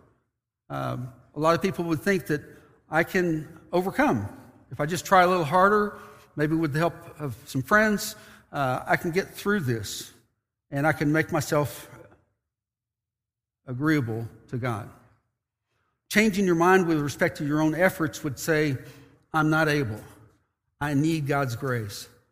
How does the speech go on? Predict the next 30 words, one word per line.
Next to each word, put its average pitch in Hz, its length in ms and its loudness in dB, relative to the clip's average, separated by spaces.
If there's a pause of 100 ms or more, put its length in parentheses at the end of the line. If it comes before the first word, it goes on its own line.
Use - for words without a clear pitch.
(100)
I 147 140 -2
need 151 300 2
his 131 260 -2
help." 117 240 -8 (1080)
So 214 80 2
biblical 269 380 2
repentance 185 520 2
in-, 160 180 -2 (100)
includes 175 480 -2
this 165 180 -2
changing 208 680 0 (400)
of 151 400 0
an 143 120 -2
attitude, 165 560 0
changing 196 320 0
of 139 80 0
a 139 40 0
mind 160 600 2 (440)
with 156 200 2
respect 170 600 -2
to 139 400 0 (200)
sin. 123 640 -4 (1900)
Second 220 240 2
term 208 160 6
that 175 80 0
we 151 80 0
see 214 240 2
here 180 240 4
is 135 160 -2
the, 131 240 -4